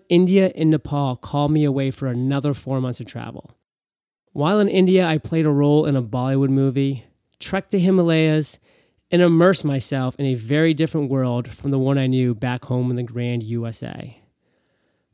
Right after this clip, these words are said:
By the way, you can see a clip from that movie on episode one at entrepreneur on fire dot com. Upon my return from this foray,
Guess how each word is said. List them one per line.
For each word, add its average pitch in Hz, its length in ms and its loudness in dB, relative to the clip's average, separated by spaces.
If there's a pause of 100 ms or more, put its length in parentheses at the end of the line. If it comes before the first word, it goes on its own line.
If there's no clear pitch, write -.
By 143 160 0
the 147 80 4
way, 139 120 2
you 139 160 4
can 139 100 -6
see 147 180 -4
a 139 60 -2
clip - 280 -6
from 135 180 -2
that 123 180 -4
movie 123 500 -4 (200)
on 127 220 -6
episode 123 600 -6
one 117 600 -6
at - 120 -12
entrepreneur 120 400 -6
on 110 100 -8
fire 110 280 -8
dot 110 220 -14
com. - 340 -12 (880)
Upon 302 360 2
my 285 100 6
return 214 380 6
from 170 160 2
this 151 160 2
foray, 135 580 -2